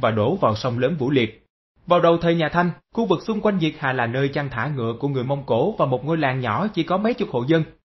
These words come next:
Sau khi hoàng đế Khang Hy nhà Thanh cho xây dựng hành cung, sau này đổi tên thành Tị Thử Sơn Trang Thừa Đức, đến thời hoàng đế Càn Long thì hoàn công.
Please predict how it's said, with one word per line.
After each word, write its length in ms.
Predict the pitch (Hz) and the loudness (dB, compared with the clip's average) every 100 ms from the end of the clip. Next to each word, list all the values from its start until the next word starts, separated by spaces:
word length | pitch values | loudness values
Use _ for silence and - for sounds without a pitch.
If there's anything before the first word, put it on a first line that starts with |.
| _ _ | _ _
Sau 160 | - 220 | 0 2
khi 140 | 214 | 4
hoàng 240 | 185 156 151 | 4 4 4
đế 200 | 165 220 | 2 2
Khang 160 | 196 160 | 0 2
Hy 160 | 165 | 2
nhà 220 | 147 131 | 2 0
Thanh 220 | 120 143 139 | 0 -2 0
cho 100 | 165 | 0
xây 180 | 180 170 | 0 0
dựng 200 | 123 127 | 0 0
hành 240 | 131 113 | -2 0
cung, 180 | 165 170 | 0 0
sau 180 | 175 160 | 0 0
này 180 | 117 | 0
đổi 200 | 110 120 165 | 2 2 2
tên 140 | 151 | 0
thành 180 | 135 113 | -2 -2
Tị 180 | 117 113 | -2 -2
Thử 220 | 123 160 | 0 -2
Sơn 280 | - 151 147 | 0 0 2
Trang 180 | 160 143 | 0 0
Thừa 160 | 127 | 2
Đức, 260 | 127 226 - _ 175 | 2 2 -2 _ 4
đến 160 | 233 | 4
thời 140 | 202 147 | 4 6
hoàng 260 | 143 143 | 6 6
đế 180 | 156 226 - | 4 2 4
Càn 200 | 139 131 | 2 6
Long 180 | 156 151 | 4 4
thì 100 | 131 | 0
hoàn 220 | 135 123 | 0 4
công. 180 | 160 151 | 6 6